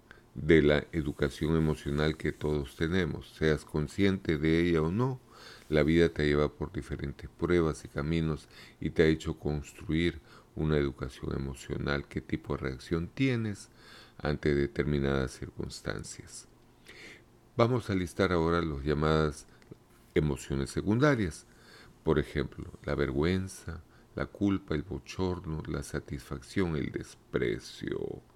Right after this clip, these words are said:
entusiasmo, complacencia, el orgullo y, por supuesto, el placer. Cuando hablamos de sentimientos, como habíamos dicho anteriormente, es algo un poco más complejo.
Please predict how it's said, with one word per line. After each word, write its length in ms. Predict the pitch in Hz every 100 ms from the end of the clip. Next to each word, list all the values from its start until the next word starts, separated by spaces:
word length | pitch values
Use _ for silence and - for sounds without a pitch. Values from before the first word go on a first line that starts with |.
| - - - -
entusiasmo, 920 | 78 76 - 78 - 113 104 - 82 73
complacencia, 1080 | - 69 65 - 69 64 - 76 76 - 69
el 100 | 71
orgullo 540 | 71 73 80 76 73 - - - - -
y, 80 | 78
por 220 | - 73
supuesto, 500 | - - 73 69 -
el 80 | 69
placer. 520 | - 65 - - - - - - _ - - - - - -
Cuando 240 | 95 95 95
hablamos 360 | 110 117 107
de 120 | 95
sentimientos, 800 | 78 80 71 - 78 82 82 78
como 200 | - 73
habíamos 380 | 69 73 73 71
dicho 260 | 67 - 69
anteriormente, 840 | 65 69 71 69 76 73 - 69 - - - - - -
es 180 | 76
algo 160 | 78 71
un 100 | 71
poco 260 | - - 64
más 200 | - -
complejo. 600 | 78 78 113 107 -